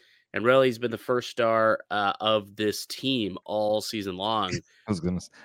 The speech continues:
Speaker 1: It's Willie,
Speaker 2: Yeah.
Speaker 1: Willie, Willie Nye, the wrist shot guy.
Speaker 2: You know, he didn't get first star in the three stars from the N H L this week, and it's not even Nylander's fault. They only played two games.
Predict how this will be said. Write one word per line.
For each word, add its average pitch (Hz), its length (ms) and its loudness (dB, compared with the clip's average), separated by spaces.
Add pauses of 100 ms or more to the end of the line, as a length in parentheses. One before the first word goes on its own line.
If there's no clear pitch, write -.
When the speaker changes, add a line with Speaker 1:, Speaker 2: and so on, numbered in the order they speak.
(800)
Speaker 1:
It's - 100 -18
Willie, 113 280 2
Speaker 2:
Yeah. 104 140 0
Speaker 1:
Willie, 107 320 0
Willie 110 300 0
Nye, 135 240 6 (460)
the 98 100 -6
wrist 160 180 4
shot 92 300 0
guy. - 80 -4 (1160)
Speaker 2:
You 127 100 6
know, 131 100 10
he 127 140 8
didn't 170 320 6
get 123 380 4
first 120 420 2
star 104 540 6 (100)
in 98 220 2
the 87 80 4
three 104 280 8
stars 101 520 2
from 95 220 2
the 92 120 4
N 95 100 2
H 95 220 2
L 101 220 10
this 110 260 6
week, 135 380 6 (640)
and 147 100 8
it's 139 140 6
not 160 180 12
even 143 300 6
Nylander's 135 400 4
fault. 113 280 8
They 107 60 0
only 135 200 2
played 135 380 2
two 120 200 0
games. 107 480 2